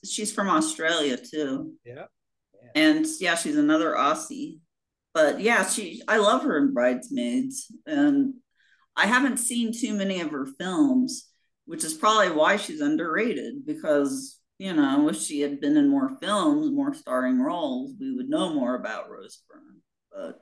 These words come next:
Speaker 2: She hasn't done much the last few years aside
Speaker 1: Yeah.
Speaker 2: from the Insidious movies.
Speaker 1: Oh, yeah, and those movies really are average in my opinion, but
Speaker 2: Yeah, well, we're
Speaker 1: I know
Speaker 2: both
Speaker 1: there's a
Speaker 2: Insidious.
Speaker 1: huge following for those movies. So.
Speaker 2: Absolutely,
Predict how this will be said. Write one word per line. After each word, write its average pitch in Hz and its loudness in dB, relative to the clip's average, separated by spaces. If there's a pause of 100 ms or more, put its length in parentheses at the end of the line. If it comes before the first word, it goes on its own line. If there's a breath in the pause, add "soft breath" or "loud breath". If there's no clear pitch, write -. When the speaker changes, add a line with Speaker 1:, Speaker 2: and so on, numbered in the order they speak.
(340)
Speaker 2:
She 254 -6
hasn't 285 -6
done 160 -8
much 139 -12
the 135 -14
last 131 -14
few 127 -18
years 123 -14
aside 127 -14
Speaker 1:
Yeah. 156 2
Speaker 2:
from 143 -4
the - -10
Insidious 135 -16
movies. 143 -16 (340)
Speaker 1:
Oh, 160 6
yeah, 139 0
and 143 -2
those 170 -4
movies 139 -4
really 139 -2
are 110 -8 (1080)
average 131 -2
in 127 2
my 117 -4
opinion, 104 -2
but - -12
Speaker 2:
Yeah, - -12 (120)
well, 143 -10
we're 151 -6
Speaker 1:
I 170 0
know 180 -2
Speaker 2:
both 160 -6
Speaker 1:
there's 160 -8
a 131 -8
Speaker 2:
Insidious. 151 -6
Speaker 1:
huge - -8
following 131 2
for - -14
those - -12
movies. - -8
So. - -8
Speaker 2:
Absolutely, 120 -16